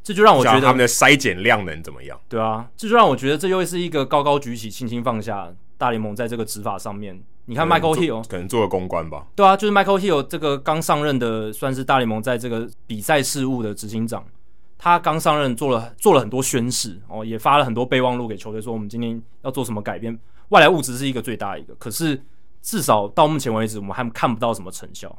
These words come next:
Speaker 1: 哦，搞不好他们在季末可能会提出一个报告，或者是季中可能开始抓人，但是至少上半季到现在是只有一些个案，像 Gallegos 这一次，然后或者是邓凯威在小联盟这一次。那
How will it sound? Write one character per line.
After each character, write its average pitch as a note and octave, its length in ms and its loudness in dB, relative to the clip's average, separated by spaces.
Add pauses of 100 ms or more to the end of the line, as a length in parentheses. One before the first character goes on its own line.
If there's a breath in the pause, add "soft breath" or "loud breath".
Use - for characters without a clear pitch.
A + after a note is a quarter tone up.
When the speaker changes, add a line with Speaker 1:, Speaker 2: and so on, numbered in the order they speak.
Speaker 1:
哦， B2+ 100 -6
搞 B2 140 0
不 C3+ 80 2
好 D3 260 6 (300 soft breath)
他 D#3+ 140 -4
们 D3+ 160 -2
在 D3+ 120 2
季 C#3+ 200 -4
末 C#3+ 120 2
可 A#2 120 -2
能 G#2+ 80 -2
会 C3+ 80 0
提 A#2+ 160 -8
出 A#2 80 -4
一 B2 40 0
个 A2+ 60 0
报 G#2 220 0
告， G#2 180 -6
或 C3 140 -2
者 B2+ 80 -2
是 B2+ 120 -2
季 C#3+ 280 -6
中 C3 120 2
可 B2 80 -2
能 G2+ 120 -6
开 A#2+ 100 -2
始 G2+ 60 -4
抓 G#2 240 -6
人， F2 180 -10
但 D#3+ 140 2
是 E3 120 0 (520 soft breath)
至 A#3 120 -4
少 G#2+ 300 2
上 D#3 220 2
半 C#3+ 160 4
季 C3+ 100 -2
到 B2+ 140 4
现 A#2 200 -4
在 G2 240 -10 (540)
是 - 240 -8
只 B2+ 220 -4
有 C3 120 2
一 C3 80 -4
些 B2 140 -4
个 G#2+ 240 -4
案， G2 220 -8
像 C3+ 180 -4
Gallegos A2 480 -2
这 G#2 80 -10
一 F2+ 80 -12
次， - 240 -10
然 G#2 80 -10
后 A2+ 80 -4
或 C3 140 0
者 A#2 60 -2
是 B2 40 -4
邓 A#2+ 160 -2
凯 G#2 160 -8
威 G#2 140 -8
在 G#2+ 100 -6
小 F#2 140 -8
联 F2 100 -12
盟 E2+ 140 -12
这 F#2+ 140 -12
一 F2+ 40 -12
次。 - 240 -12 (600)
那 G#3 200 0